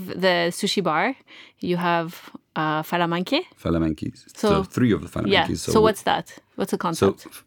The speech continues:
Speaker 2: Falamanke is a, um, uh, is a Lebanese traditional cafe, really. It's
Speaker 1: Mm-hmm.
Speaker 2: more of a cafe than a restaurant, where they're open twenty-four hours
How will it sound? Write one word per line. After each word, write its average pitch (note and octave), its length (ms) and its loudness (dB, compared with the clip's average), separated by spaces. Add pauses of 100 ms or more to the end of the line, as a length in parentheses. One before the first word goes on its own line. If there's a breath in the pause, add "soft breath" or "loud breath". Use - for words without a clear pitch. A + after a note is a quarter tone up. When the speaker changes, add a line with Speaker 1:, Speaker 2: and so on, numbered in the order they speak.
Speaker 2:
Falamanke C3+ 460 2 (140)
is F#2+ 120 -4
a, F2+ 440 2
um, E2 560 2 (320)
uh, - 500 -10
is D#2+ 100 -6
a E2 80 0
Lebanese E2 560 -2
traditional E2 420 -2
cafe, E2 340 -6 (240)
really. D#2+ 260 -2 (120)
It's - 120 -10
Speaker 1:
Mm-hmm. F#3 360 -4
Speaker 2:
more F2 180 2
of D2+ 80 -2
a - 20 -8
cafe E2 300 -4
than E2 180 -4
a E2+ 60 -4
restaurant, - 420 -8 (540 loud breath)
where E2 480 0 (500)
they're F2 180 0
open F2+ 240 0
twenty-four F#2 380 -2
hours D#2+ 380 -6